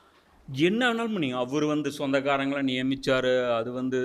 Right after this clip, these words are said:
முடிவுகள் சரியில்லை, மறுவான சப்போர்ட் பண்ணாரு, என்னத்த பண்ணாலும் சொர்க்கம் கன்ஃபார்ம் அவருக்கு, ஒண்ணும் பிரச்சனையே இல்ல." அதே தான் அப்துர் ரஹ்மான் இப்னு அவுஃப் ரலியல்லாஹு அன்ஹு அவங்க கேக்குறாங்க, "என்ன பண்ணீங்க?" அப்படி, "என்ன கொண்டு வந்தீங்க?"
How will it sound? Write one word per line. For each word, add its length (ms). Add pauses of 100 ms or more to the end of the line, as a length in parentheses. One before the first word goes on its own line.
(480)
முடிவுகள் 520
சரியில்லை, 640
மறுவான 440
சப்போர்ட் 480
பண்ணாரு, 300
என்னத்த 840
பண்ணாலும் 520 (640)
சொர்க்கம் 540
கன்ஃபார்ம் 440
அவருக்கு, 300 (100)
ஒண்ணும் 420
பிரச்சனையே 360
இல்ல." 280 (1160)
அதே 240
தான் 180
அப்துர் 60
ரஹ்மான் 360
இப்னு 180
அவுஃப் 260
ரலியல்லாஹு 260
அன்ஹு 100
அவங்க 520 (1300)
கேக்குறாங்க, 320
"என்ன 200
பண்ணீங்க?" 360
அப்படி, 180
"என்ன 260
கொண்டு 320
வந்தீங்க?" 300